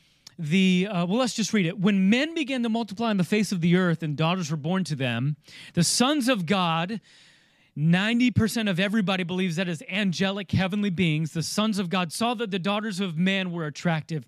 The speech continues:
and they took as their wives any they chose." So you've got this intermingling between angels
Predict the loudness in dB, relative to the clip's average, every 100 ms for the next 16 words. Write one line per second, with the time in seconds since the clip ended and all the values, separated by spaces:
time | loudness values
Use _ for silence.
0 | -16 -12 -4 0 0 -2 -2 -4 -2 -4
1 | 0 0 2 0 0 -2 -6 -2 2 2
2 | 4 0 2 0 0 -8 -12 -14 _ -20
3 | -20 -20 -2 0 2 0 0 -4 0 2
4 | 6 6 4 4 2 0 -2 -2 0 -2
5 | -8 -14 -2 0 0 -2 -2 -2 -6 -10